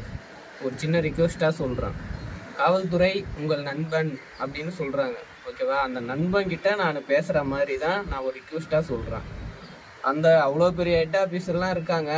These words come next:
நீ அந்த அளவுக்கு புத்திமதி சொல்ற அளவுக்கு பெரிய ஆளா அப்படின்னு கேட்டா, நம்ம வந்து ஒரு குழந்தை தான்.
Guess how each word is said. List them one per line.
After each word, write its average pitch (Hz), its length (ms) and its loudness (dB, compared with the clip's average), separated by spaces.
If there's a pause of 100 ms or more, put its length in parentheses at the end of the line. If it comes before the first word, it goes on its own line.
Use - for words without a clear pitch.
(140)
நீ 147 120 -2
அந்த 147 240 -2
அளவுக்கு 165 260 -2
புத்திமதி 165 380 -6
சொல்ற 143 240 -4
அளவுக்கு 151 300 -2
பெரிய 160 260 0
ஆளா 147 200 0
அப்படின்னு 147 380 -6
கேட்டா, 147 240 -2 (320)
நம்ம 139 220 -4
வந்து 143 200 -4
ஒரு 143 160 -2
குழந்தை 143 380 -2
தான். 131 220 -4